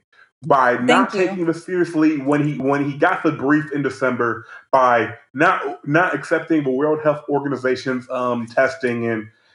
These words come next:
Speaker 1: not ordering enough, uh, P P E,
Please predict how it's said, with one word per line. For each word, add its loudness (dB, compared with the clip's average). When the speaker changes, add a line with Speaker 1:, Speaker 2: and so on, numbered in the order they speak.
Speaker 1:
not 0
ordering 4
enough, 0
uh, 4
P -8
P -6
E, -4